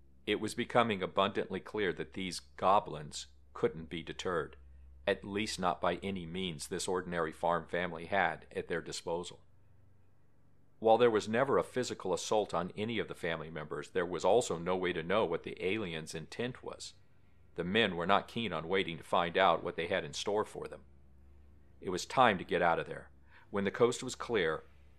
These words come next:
everyone made a break for the trucks, piling in as fast as they could. The sergeant working the front desk at the Hopkinsville police station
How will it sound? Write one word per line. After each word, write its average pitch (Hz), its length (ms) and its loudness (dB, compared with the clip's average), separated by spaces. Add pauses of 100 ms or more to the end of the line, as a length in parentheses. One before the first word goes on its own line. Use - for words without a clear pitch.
everyone 98 440 2
made 90 180 2
a 85 40 0
break 87 300 0
for 92 120 -4
the 78 80 -6
trucks, - 400 -2
piling 92 400 0
in 90 160 -2
as 76 100 -8
fast 87 340 4
as 82 140 -10
they 85 80 -8
could. 80 320 -4 (1200)
The 107 100 0
sergeant 120 440 6
working 104 340 0
the 90 60 -4
front 101 300 -2
desk 101 320 4
at 92 120 -8
the 92 60 -10
Hopkinsville 87 760 -2
police 90 340 -6
station 82 540 -6